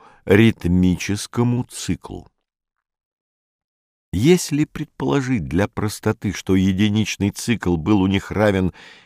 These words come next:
земным суткам, то существование их, с нашей точки зрения, выглядело бы так. В течение, скажем, первого июля они живут, работают и питаются совершенно как мы.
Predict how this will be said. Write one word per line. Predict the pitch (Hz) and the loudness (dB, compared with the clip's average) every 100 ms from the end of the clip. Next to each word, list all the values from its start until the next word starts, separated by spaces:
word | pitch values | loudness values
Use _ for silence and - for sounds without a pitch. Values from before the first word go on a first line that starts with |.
| - | -14
земным | 69 117 120 120 107 | 0 4 6 6 4
суткам, | - - 175 - - - - _ _ _ _ - | 0 -4 -4 -6 -12 -12 -16 _ _ _ _ 0
то | 143 | 0
существование | - 135 - 139 135 - 110 123 120 131 135 143 147 | 2 -2 0 -2 -4 0 2 4 4 4 6 4 4
их, | - 156 160 - | 2 0 0 -4
с | - | -2
нашей | 135 135 143 139 | 0 2 0 0
точки | 143 - 147 | -2 0 -2
зрения, | 147 156 156 160 160 - _ _ - | 4 6 6 6 4 -2 _ _ -2
выглядело | 98 107 160 143 151 147 151 | 0 4 4 4 4 6 4
бы | 135 156 | 4 0
так. | - 85 - - _ _ _ _ _ _ | 0 -6 -8 -20 _ _ _ _ _ _
В | _ | _
течение, | - 131 170 135 82 | -6 -2 -2 -2 -2
скажем, | - 87 90 85 - | -4 -2 -4 -4 2
первого | 104 90 90 - - | 2 4 2 0 0
июля | 90 82 73 82 90 110 - | 0 0 -2 -2 -2 -2 -4
они | 87 82 78 | -2 -2 -4
живут, | 78 71 82 117 | -6 -8 -8 -6
работают | 92 73 58 85 - 127 135 _ - _ _ | -4 -6 -4 -6 -2 -4 -4 _ -20 _ _
и | 104 | -4
питаются | - 87 - 82 80 80 - - 127 | -4 -6 -8 -4 -4 -4 -6 -10 -10
совершенно | - 76 69 - 80 87 92 | -6 -6 -6 -6 -6 -6 -8
как | 92 - | -12 -12
мы. | - | -16